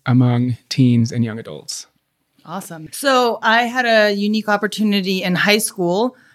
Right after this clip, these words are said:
Speaker 2: to work as a behavioral therapist with a young boy named Trey, who was on the autism spectrum. He really opened up my eyes to kind of occupational therapy and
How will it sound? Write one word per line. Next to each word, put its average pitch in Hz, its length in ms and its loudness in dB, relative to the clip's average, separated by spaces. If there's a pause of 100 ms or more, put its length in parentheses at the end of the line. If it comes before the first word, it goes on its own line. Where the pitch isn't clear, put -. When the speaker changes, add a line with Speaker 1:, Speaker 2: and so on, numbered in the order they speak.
(140)
Speaker 2:
to 190 420 0
work 185 500 -8
as 170 680 -8
a 160 440 -14 (340)
behavioral 185 840 -2
therapist 190 720 -8
with 170 480 -8
a 170 420 -10
young 170 480 -10 (680)
boy 175 440 -2
named 165 280 -6
Trey, 175 440 -4
who 196 260 -4
was 175 140 -2
on 165 120 -4
the 170 60 -6
autism 165 480 -10
spectrum. 254 540 -6 (800)
He 220 440 2
really 185 320 0
opened 180 280 -4
up 175 80 -4
my 170 200 -6
eyes 165 360 -8
to 185 120 -10
kind 165 240 -12
of 160 200 -16 (260)
occupational 240 560 0
therapy 208 1000 -2
and 170 380 -10